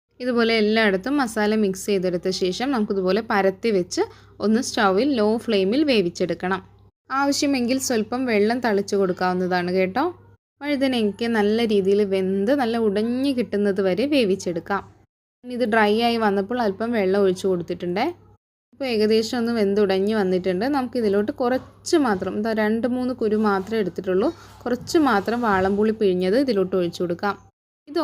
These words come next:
ഓപ്ഷണലാണ്. നിങ്ങൾക്കൊരു പുളിരസം വേണമെന്നുണ്ടെങ്കിൽ മതിയാകും, അതല്ലെങ്കിൽ നിങ്ങൾക്ക് അവോയ്ഡ് ചെയ്യാം. എന്തായാലും കുറച്ച് പുളിവെള്ളം ഒഴിച്ച് കൊടുക്കുന്നുണ്ട്. ഇതും കൂടി ഈ വഴുതനയിലേക്ക്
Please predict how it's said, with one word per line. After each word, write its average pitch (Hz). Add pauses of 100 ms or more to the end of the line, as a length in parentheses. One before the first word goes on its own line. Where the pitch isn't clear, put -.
ഓപ്ഷണലാണ്. 220
നിങ്ങൾക്കൊരു 269
പുളിരസം 254 (100)
വേണമെന്നുണ്ടെങ്കിൽ 240
മതിയാകും, 190 (120)
അതല്ലെങ്കിൽ 220
നിങ്ങൾക്ക് 320 (120)
അവോയ്ഡ് 180
ചെയ്യാം. 180 (540)
എന്തായാലും 254
കുറച്ച് 240
പുളിവെള്ളം 208
ഒഴിച്ച് 196
കൊടുക്കുന്നുണ്ട്. 180 (1040)
ഇതും 240
കൂടി 226
ഈ 220
വഴുതനയിലേക്ക് 202